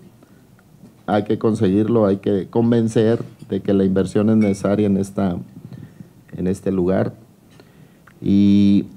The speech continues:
ahorita les puedo decir que vamos en muy buen camino, porque estamos convencidos de hacerlo. Traemos, este, una,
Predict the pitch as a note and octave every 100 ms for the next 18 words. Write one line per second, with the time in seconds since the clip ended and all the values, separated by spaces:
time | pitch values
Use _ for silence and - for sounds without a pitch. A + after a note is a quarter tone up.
0 | - - - - - - C#3+ - D3 D3
1 | D3 B2 B2+ C3 C3 B2 C#3 C3+ B2 B2
2 | B2+ B2+ A#2+ - - - - G2+ G2 A2
3 | A2+ A2+ A#2 A#2 G#2+ F#2+ F#2 G#2+ G#2 A2+
4 | B2+ D3 C#3+ - G#2 - F#2+ F#2 G#2+ C3
5 | C#3 C3+ A#2+ A2 A2 B2 B2 G#2 - C3
6 | C#3 D3+ D3+ - _ _ _ _ _ _
7 | _ _ _ _ _ _ - A2 A2 A#2+
8 | A#2+ A#2+ G2+ - G2 F#2 E2+ - - -
9 | - - - - - - _ _ _ _
10 | - - A2+ B2 A#2+ A2+ G2+ F#2+